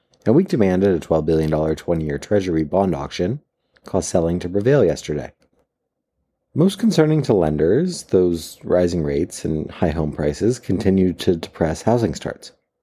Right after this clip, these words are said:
Starts were down eight point one percent month over month in September and seven point seven percent year over year, while building permits were up one point four percent month over month to one point five six million. The highest mortgage rates in two decades are clearly depressing demand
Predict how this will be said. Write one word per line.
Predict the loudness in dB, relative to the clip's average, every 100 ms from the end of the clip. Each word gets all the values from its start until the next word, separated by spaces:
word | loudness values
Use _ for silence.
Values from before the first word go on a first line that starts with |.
| _ _ _ _ _ _ _ _
Starts | -2 0 0
were | 0
down | 0 0 -2
eight | -4
point | -4 -4
one | -2 -4
percent | -6 -2 0
month | 0 -4 -2
over | -2
month | -2 -4 -4 -4
in | -4 -6
September | -10 -2 2 2 2
and | 0 0
seven | 0 -2
point | -2 -4 -4 -8
seven | -4 -4 -4
percent | -10 -6 -4 -2
year | -2
over | 0 2
year, | 2 0 -4 _ _ _ _ _ _ _ _
while | 0 2
building | 2 2 0
permits | -2 -6 -6 -2
were | -2
up | 0
one | 0 0
point | -2 -4 -2
four | -4
percent | -4 -4 -4
month | -2 -4 -2
over | 2
month | 2 0
to | -2
one | -2 -2
point | -2 -4
five | -2 -4 -4
six | -8 -2
million. | 2 2 0 -6 _ _ _ _ _ _ _ _ _ _ _ _ _ _ _ _ _
The | 0
highest | 2 2 2
mortgage | 2 2 2 4
rates | 2 2 -2
in | -4
two | -2 -2
decades | -4 -4 0 0 0
are | -2
clearly | 0 -2 0 0
depressing | -4 -4 -6 -4 -6
demand | -4 -4 -4 -6